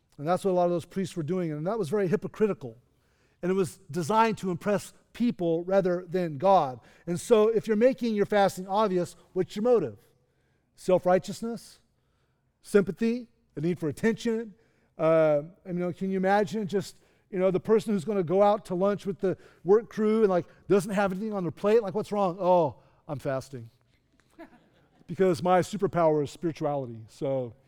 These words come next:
you go ahead and eat and indulge, but me, I'm fasting today." You know, the person who's like, "Oh, belly aching, they haven't washed, they stink, they smell." They're like, "What's wrong, man?" "Oh, just, I'm fasting, and it's kicking my butt, but I think God is pleased."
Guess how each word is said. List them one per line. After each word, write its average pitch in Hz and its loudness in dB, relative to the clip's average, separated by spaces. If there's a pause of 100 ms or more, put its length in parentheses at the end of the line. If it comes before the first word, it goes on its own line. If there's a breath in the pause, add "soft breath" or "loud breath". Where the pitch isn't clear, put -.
(140)
you 196 -4
go 277 8
ahead 254 8
and 226 4
eat 240 0
and 170 -6
indulge, 180 0
but 151 -2
me, 208 -2 (260 soft breath)
I'm 151 -4
fasting 123 -8
today." 113 -20 (1000 soft breath)
You 208 -2
know, 220 8
the 220 8
person 262 2
who's 226 -2
like, 226 -4
"Oh, 226 2
belly 226 2
aching, 220 2
they 208 0
haven't 208 0
washed, 196 2
they 170 -2
stink, 196 -6
they 151 -6
smell." 190 -4 (180 soft breath)
They're 185 -6
like, 180 -4
"What's 233 -10
wrong, 247 -6
man?" 208 -6
"Oh, 196 -4
just, 170 -10 (300 soft breath)
I'm 170 -12
fasting, 151 -14 (400 soft breath)
and 185 -12
it's 190 -10
kicking 185 -8
my 160 -4
butt, 160 -6
but 196 -14 (180 soft breath)
I 214 -8
think 247 -8
God 180 -10
is 160 -14
pleased." 180 -14